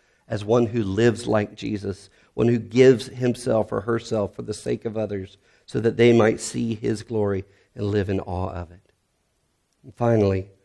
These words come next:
Jesus is praying that we as his community on mission would be unified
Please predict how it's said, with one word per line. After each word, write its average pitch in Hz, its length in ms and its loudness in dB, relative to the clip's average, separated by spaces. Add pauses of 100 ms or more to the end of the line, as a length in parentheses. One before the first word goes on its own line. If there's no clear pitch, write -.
(1500)
Jesus 113 400 -2
is 101 140 -8
praying 101 600 2 (1080)
that 107 280 -4
we 113 320 2
as 101 200 2
his 110 180 -4
community 101 520 0
on 98 140 2
mission 98 260 0
would 95 120 -4
be 101 100 -8
unified 98 880 0